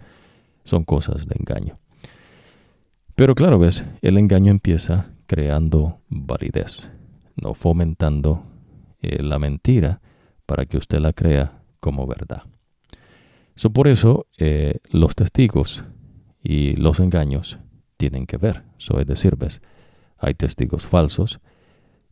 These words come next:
y los engaños, pues, buscan, eh, engañar a las personas. Por ejemplo, ¿no? Lucifer engañó a Eva, eh, en el jardín del Edén,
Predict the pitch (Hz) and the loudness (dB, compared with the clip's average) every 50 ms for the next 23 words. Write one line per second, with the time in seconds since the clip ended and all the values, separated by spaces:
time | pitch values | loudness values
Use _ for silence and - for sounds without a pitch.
0 | _ _ - - 80 73 73 73 73 71 - - 78 76 73 - 82 82 80 78 | _ _ -2 0 2 2 2 2 2 0 0 2 0 0 2 0 -2 -2 -2 -2
1 | 71 71 69 73 85 - - - - - _ _ - - 65 71 73 69 67 - | -4 -2 -2 -4 -4 -6 -10 -18 -20 -20 _ _ -6 -6 -4 -2 -2 -4 -4 -4
2 | - 73 71 65 67 - - - - _ _ _ _ _ _ - - - 67 - | -6 -8 -6 -8 -8 -12 -16 -20 -20 _ _ _ _ _ _ -10 -6 -4 -4 -4
3 | - - 71 73 76 73 65 67 69 67 - - - - - _ _ _ - - | -4 -4 -4 -4 -4 -6 -6 -6 -8 -8 -8 -10 -14 -18 -20 _ _ _ -12 -10
4 | - - - - - 76 - - - 73 - - - - - _ _ _ _ _ | -10 -10 -8 -8 -8 -8 -8 -6 -6 -6 -6 -8 -12 -16 -18 _ _ _ _ _
5 | _ - 95 85 85 71 82 82 67 - - 78 69 69 69 71 76 78 82 90 | _ -2 0 0 0 0 0 -2 -2 -4 -6 -8 -6 -6 -6 -4 0 0 0 0
6 | - 92 90 - - 69 65 - - _ _ _ _ _ _ _ _ - - 73 | 0 -4 -6 -4 -4 -6 -6 -8 -10 _ _ _ _ _ _ _ _ -10 -8 -6
7 | 73 76 73 71 73 76 73 73 - - _ - 78 76 82 92 110 101 78 73 | -6 -6 -4 -4 -2 -2 -2 -2 -4 -6 _ -10 -8 -4 0 0 0 0 -2 -4
8 | 69 - - _ _ _ _ _ _ _ _ _ - 156 104 - - 76 71 73 | -8 -10 -16 _ _ _ _ _ _ _ _ _ -10 -8 -6 -6 -6 -6 -4 -4
9 | 69 - - 76 73 69 69 71 73 71 76 80 85 92 90 87 101 | -4 -4 -4 -4 -4 -4 -4 -4 -4 -4 -4 0 0 2 2 0 -2